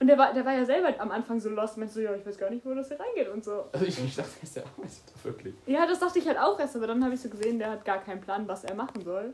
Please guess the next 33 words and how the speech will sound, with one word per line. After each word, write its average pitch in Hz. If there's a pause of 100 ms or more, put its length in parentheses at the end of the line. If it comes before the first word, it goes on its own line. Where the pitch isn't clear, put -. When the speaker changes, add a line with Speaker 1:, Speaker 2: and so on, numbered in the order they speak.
Speaker 2:
Ja, 120
eben. 135 (160)
Speaker 1:
Und 214
dann 185
hab 190
ich 202
gemerkt, 214
okay, 247
vielleicht 185
arbeitet 196
der 220
wirklich 233
nicht 180
da. 180
Also 180
Deutsch 175 (240)
war 185
das 180
jetzt 240
auch 226
nicht. 170 (1120)
Ja, 196 (220)
fällt's 220
dir 208
vom 160 (680)
Speaker 2:
Nee, 127
ich 127
hab 123
einfach 120
Muskelkater 123
überall. 113 (680)
Speaker 1:
Ich 208
nicht. 202